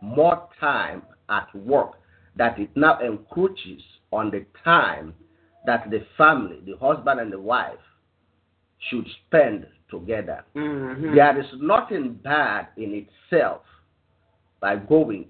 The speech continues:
Speaker 1: to work. But what we do understand that is that time has been set for work. And that time should be used to the optimum. And it should be enough if used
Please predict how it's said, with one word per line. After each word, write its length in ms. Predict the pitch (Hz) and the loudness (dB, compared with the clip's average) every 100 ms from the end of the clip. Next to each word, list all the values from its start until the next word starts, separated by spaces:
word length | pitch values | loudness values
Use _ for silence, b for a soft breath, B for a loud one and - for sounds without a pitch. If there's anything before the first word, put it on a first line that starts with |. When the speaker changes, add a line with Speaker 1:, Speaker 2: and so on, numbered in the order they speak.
| - | -16
Speaker 1:
to 80 | |
work. 340 | 76 82 - - _ _ _ _ _ _ _ | -14 -6 -6 -6 _ _ _ _ _ _ _
But 220 | 120 135 127 | 2 2 2
what 320 | 143 202 - | 4 4 2
we 80 | 185 | -10
do 220 | 123 131 - | -10 -12 -2
understand 680 | 147 151 117 - 139 127 107 | -2 0 -6 -6 -4 -4 -6
that 200 | 110 - 107 | -10 -10 -12
is 180 | 120 110 | -12 -8
that 280 | 110 107 - b b b _ _ _ | -4 -4 -6 b b b _ _ _
time 340 | 196 220 202 151 | 4 6 4 0
has 220 | 143 117 - | -4 -4 -4
been 200 | 110 90 _ _ | -6 -16 _ _
set 240 | 214 - - B B _ _ | -2 -2 -4 B B _ _
for 180 | 117 107 | -6 -6
work. 360 | 107 147 - - _ _ _ _ _ _ _ _ _ _ _ _ _ _ _ _ _ - | 2 2 2 -6 _ _ _ _ _ _ _ _ _ _ _ _ _ _ _ _ _ -2
And 220 | 127 123 | 0 2
that 260 | 135 135 - | 2 2 0
time 340 | 196 202 147 131 | 2 2 0 -6
should 180 | 123 107 | -14 -10
be 160 | 117 120 | -10 -10
used 460 | 143 190 127 104 - | -10 -8 -8 -10 -12
to 160 | 104 - | -12 -10
the 140 | 113 - | -12 0
optimum. 640 | 165 - - 120 67 - _ _ _ _ _ | 0 0 -8 -8 -10 -16 _ _ _ _ _
And 180 | 147 147 | 2 2
it 120 | 131 - - | 2 -6 -6
should 240 | 220 202 | -4 -2
be 120 | 143 131 | -4 -4
enough 400 | 131 120 156 156 | -2 2 4 2
if 200 | 135 131 | -2 -8
used 420 | 131 131 208 202 | -10 -6 -2 -2